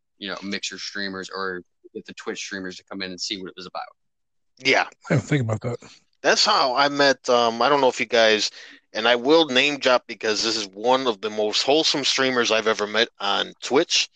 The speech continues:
Speaker 2: and I wish I
Speaker 3: Mm-hmm.
Speaker 2: found him on Mixer. But,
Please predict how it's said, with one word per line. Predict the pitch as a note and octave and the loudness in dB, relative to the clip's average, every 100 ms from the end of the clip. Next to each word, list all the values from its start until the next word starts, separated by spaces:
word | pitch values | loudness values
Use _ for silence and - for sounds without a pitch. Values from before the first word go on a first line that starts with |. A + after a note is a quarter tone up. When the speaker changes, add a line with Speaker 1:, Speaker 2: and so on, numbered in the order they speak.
| _ _ _ _ - | _ _ _ _ -4
Speaker 2:
and | A2+ A2 | 0 2
I | |
wish | G#2 A#2+ D3 | 2 2 4
I | D3 | 4
Speaker 3:
Mm-hmm. | B2 | 4
Speaker 2:
found | C3 C3 | 2 2
him | B2 | 2
on | A#2 G#2 | 0 0
Mixer. | A2 - F#2 - _ _ _ - - - | 0 0 -2 -8 _ _ _ -20 -20 -8
But, | G#2+ A2+ | -2 -2